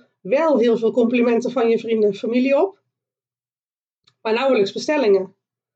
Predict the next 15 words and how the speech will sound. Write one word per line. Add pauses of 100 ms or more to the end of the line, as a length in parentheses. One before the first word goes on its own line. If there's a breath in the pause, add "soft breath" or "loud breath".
(460)
En
dat
heeft
er
puur
mee
te
maken
dat
consumenten
niet
zomaar
bij
jou
kopen.